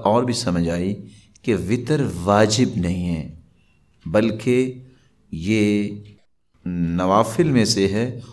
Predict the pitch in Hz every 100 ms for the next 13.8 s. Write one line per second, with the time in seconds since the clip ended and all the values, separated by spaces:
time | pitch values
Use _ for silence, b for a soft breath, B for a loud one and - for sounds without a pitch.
0 | B - 107 - - 107 123 139 147 147
1 | - 120 101 107 101 95 90 92 92 90
2 | - 87 92 92 107 117 B B B -
3 | 110 - 127 - - 98 92 - 131 135
4 | 110 98 92 98 87 87 85 - - _
5 | _ _ _ _ - 82 90 95 98 101
6 | 98 107 107 104 113 104 104 117 147 131
7 | - 104 - - - _ _ _ _ _
8 | - 110 127 123 92 87 - 95 - -
9 | - _ _ _ _ _ 95 101 123 123
10 | - 139 123 110 104 92 95 113 92 95
11 | 87 - 78 78 - 57 - _ _ _
12 | _ _ _ - 139 131 170 170 185 190
13 | - 123 101 98 101 104 139